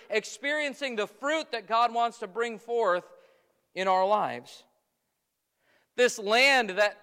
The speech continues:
that the nation of Israel was going to be given was the best that the earth had to offer. And God said, "I've reserved this just for you."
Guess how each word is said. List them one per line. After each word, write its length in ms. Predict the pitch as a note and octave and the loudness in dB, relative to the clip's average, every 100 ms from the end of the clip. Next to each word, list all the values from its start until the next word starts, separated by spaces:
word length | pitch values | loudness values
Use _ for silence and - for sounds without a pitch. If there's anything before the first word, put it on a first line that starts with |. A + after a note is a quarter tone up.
| _ E3+ | _ 0
that 520 | G3+ F3+ D3 F3 D#3+ | 0 0 -8 -20 -8
the 100 | G3 | -4
nation 360 | A3 C4 - | -2 -2 -4
of 140 | G#3 G3+ | -4 0
Israel 420 | B3 G#3+ G#3+ G3 | 0 -2 -4 -2
was 200 | G3 D#3+ | -4 -4
going 240 | A3 A#3 | -4 -4
to 60 | F#3+ | -6
be 120 | F#3+ | -8
given 320 | E3+ A#3 A#3 | -2 -2 -2
was 160 | F#3+ F3 | -6 -6
the 100 | F3 | -6
best 440 | D#3 G3+ A#3+ - | -2 0 0 -4
that 120 | A#3 F#3 | -10 -8
the 120 | G3+ | -8
earth 220 | A3 G#3+ | -8 -6
had 200 | G#3 F#3+ | -6 -6
to 60 | - | -8
offer. 500 | G#3 G#3+ - C3 - _ _ _ _ _ _ _ _ _ _ F3+ | -12 -14 -18 -18 -20 _ _ _ _ _ _ _ _ _ _ -4
And 200 | F#3+ F3+ | -2 2
God 320 | G3 B3 G3 | 4 4 0
said, 180 | A#3 G3 | 0 0
"I've 220 | F3+ E3+ | 0 -4
reserved 560 | F3 D#3 A3 A#3+ E3+ | -10 -8 -6 -6 -8
this 220 | C3+ D3+ - | -10 -12 -12
just 360 | D#3 E3 - | -12 -12 -12
for 100 | C#3+ | -18
you." 260 | D3 B2 | -16 -18